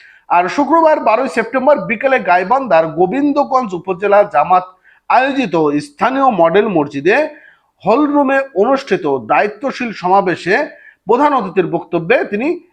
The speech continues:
এই কথাটি বলেছেন। আর এই সময়, আহ, মাওলানা আব্দুল হালিম তিনি বলেছেন যে জনগণ প্রস্তুত একটা পরিবর্তনের পক্ষে প্রস্তাব দেওয়ার জন্য।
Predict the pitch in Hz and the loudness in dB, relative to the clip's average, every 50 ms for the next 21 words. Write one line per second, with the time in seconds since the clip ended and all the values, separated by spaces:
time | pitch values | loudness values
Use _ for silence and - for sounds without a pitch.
0 | _ _ _ - 254 226 - 196 185 170 175 156 170 160 151 170 160 143 139 - | _ _ _ 0 0 2 0 0 0 0 -2 -2 -2 -2 0 0 0 0 0 -2
1 | 120 92 82 80 _ _ _ 127 151 156 190 233 240 - 247 196 180 175 214 269 | -10 -12 -12 -16 _ _ _ 0 0 2 2 -2 -2 -2 0 2 2 2 2 0
2 | 302 294 - - _ _ _ _ _ _ 131 143 147 147 147 147 165 185 214 240 | -2 -6 -10 -18 _ _ _ _ _ _ 2 4 6 6 4 4 4 4 4 4
3 | 247 254 269 269 269 - - 185 185 180 185 208 226 196 - 190 202 196 156 143 | 4 2 4 2 2 2 0 0 0 0 -2 -2 0 0 0 0 0 0 0 -2
4 | 165 160 - 165 160 160 160 208 240 247 214 - 165 147 143 139 139 127 156 170 | -2 -4 -4 -4 -4 -2 -2 0 0 0 0 -2 -6 -6 -6 -8 -8 -4 -4 0
5 | 196 226 240 233 254 262 240 190 _ _ _ 226 226 226 - - _ _ - 269 | 0 0 2 0 -2 -2 -2 -10 _ _ _ -6 -6 -6 -8 -18 _ _ -4 -4
6 | 262 190 - _ _ _ _ 170 190 190 - - 247 220 220 - 185 180 196 185 | -4 -4 -8 _ _ _ _ -4 -4 -4 -2 -2 -2 -2 0 -2 -2 -2 -2 -2
7 | 180 202 180 196 - 196 190 196 190 190 - 190 190 185 - - 269 294 320 311 | -4 -4 -4 -4 -4 -2 -2 -2 -2 0 -2 -2 -2 -2 -2 0 0 0 0 -2
8 | - - - _ _ _ _ 294 - - - 247 214 175 160 151 143 123 - 107 | -8 -18 -20 _ _ _ _ -2 -2 0 0 -2 0 2 2 2 2 0 -2 -8
9 | 87 85 78 71 | -8 -8 -12 -12